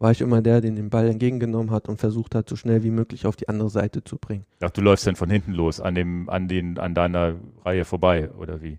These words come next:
Speaker 1: Ähm, nee, das ist so quasi wie beim Anstoß. Dann schießt die gegnerische Mannschaft den Ball zur,
Speaker 2: Ach so, okay.
Speaker 1: genau, zur Mannschaft, die den Ball dann, also die an-, äh, die, die anfängt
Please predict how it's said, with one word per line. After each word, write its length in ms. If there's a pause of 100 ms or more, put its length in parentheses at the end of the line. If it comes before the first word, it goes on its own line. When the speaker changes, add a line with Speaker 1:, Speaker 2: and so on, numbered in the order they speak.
(120)
Speaker 1:
Ähm, 440
nee, 140
das 180
ist 140
so 320
quasi 280
wie 60
beim 180
Anstoß. 680 (300)
Dann 340 (300)
schießt 360
die 60
gegnerische 540
Mannschaft 520
den 140
Ball 360 (380)
zur, 120
Speaker 2:
Ach 40
so, 220
okay. 180
Speaker 1:
genau, 360 (140)
zur 220
Mannschaft, 420
die 60
den 180
Ball 180
dann, 160
also 340 (340)
die 140
an-, 160
äh, 120
die, 400
die 140
anfängt 480